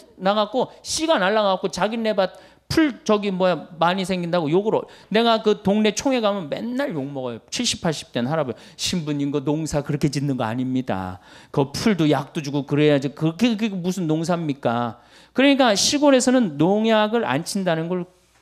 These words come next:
꿈을 못 꿔요. 그러니까 여러분들이 먹는 물질의 대부분은, 대부분 먹는 양식은 대부분 뭐가 쳐준다고 생각하면 돼?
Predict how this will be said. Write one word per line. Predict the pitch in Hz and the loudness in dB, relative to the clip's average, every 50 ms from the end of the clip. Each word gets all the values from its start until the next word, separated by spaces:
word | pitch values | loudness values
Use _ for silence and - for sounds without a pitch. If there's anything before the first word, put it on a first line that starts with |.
| _ | _
꿈을 | - 285 277 269 277 262 | -8 -6 -4 -4 -4 -4
못 | 175 127 127 127 - | -4 -4 -6 -8 -6
꿔요. | - 165 143 117 113 120 127 123 _ _ _ _ _ _ - - - | -6 -6 -6 -6 -8 -10 -14 -16 _ _ _ _ _ _ -20 -10 -2
그러니까 | - 269 262 190 170 | 2 4 6 6 6
여러분들이 | 190 233 277 294 285 285 277 285 302 311 | 8 6 6 6 4 2 0 -2 -2 -2
먹는 | 285 190 151 175 226 254 277 311 | 0 0 0 0 0 0 -2 -2
물질의 | 302 269 254 247 240 - 254 277 277 - _ _ - | 0 -2 -2 -4 -6 -6 -6 -8 -8 -8 _ _ -4
대부분은, | 170 160 185 233 285 320 311 294 277 285 320 339 330 - - _ _ | 0 4 6 6 6 6 4 4 4 4 4 2 0 -4 -12 _ _
대부분 | - 175 175 208 247 247 240 | -2 -2 0 0 0 2 2
먹는 | 214 208 220 240 247 262 247 202 | 4 4 4 4 4 4 4 4
양식은 | 170 175 202 226 214 - - 269 233 | 4 4 4 2 2 2 0 0 2
대부분 | - 185 202 226 254 214 | 2 2 4 4 2 2
뭐가 | 156 165 196 214 214 - - - _ - | 2 4 4 2 2 0 -8 -18 _ -10
쳐준다고 | - - 262 220 226 226 214 208 202 | -8 -6 -4 -2 2 2 4 4 4
생각하면 | 196 202 196 190 185 185 185 196 | 4 4 4 4 4 4 4 4
돼? | 247 277 294 285 - | 4 4 4 2 -4